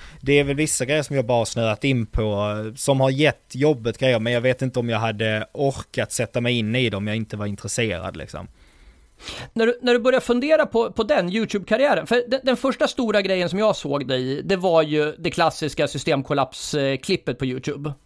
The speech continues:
Speaker 1: Ja.
Speaker 2: Som du gjorde. Hade du redan, när, när du började i tonåren med, med YouTube, var det liksom tanken redan då, "Jag ska göra comedy på"?
Speaker 1: Mm, alltså då, då höll jag ju på väldigt mycket med trolleri, men jag undrade jättemycket om jag var rolig.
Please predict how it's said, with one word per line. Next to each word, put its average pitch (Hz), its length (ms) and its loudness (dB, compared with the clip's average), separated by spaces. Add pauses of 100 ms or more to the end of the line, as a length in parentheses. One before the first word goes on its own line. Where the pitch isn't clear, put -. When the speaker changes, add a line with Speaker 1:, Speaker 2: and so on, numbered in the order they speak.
Speaker 1:
Ja. 180 260 0 (360)
Speaker 2:
Som 139 180 -2
du 135 60 0
gjorde. 135 260 -2
Hade 208 420 -2
du 233 180 0
redan, 233 380 2
när, 233 140 0
när 226 180 0
du 226 60 0
började 233 400 0
i 269 40 2
tonåren 151 600 0
med, 139 260 0
med 143 180 0
YouTube, 131 340 -4
var 185 220 4
det 240 100 4
liksom 175 380 -6
tanken 165 240 0
redan 160 160 2
då, 160 120 0
"Jag 180 140 2
ska 202 100 0
göra 151 260 4
comedy 151 500 -2
på"? 127 320 -4 (960)
Speaker 1:
Mm, 165 260 4
alltså 180 220 4
då, 165 400 10
då 160 160 6
höll 165 100 8
jag 185 80 8
ju 185 60 8
på 170 180 6
väldigt 180 220 8
mycket 147 200 2
med 127 100 2
trolleri, 131 380 4
men 131 160 0
jag 151 180 4 (140)
undrade 135 1000 6 (140)
jättemycket 131 960 0
om 135 220 2
jag 117 160 6
var 110 160 2
rolig. 127 640 4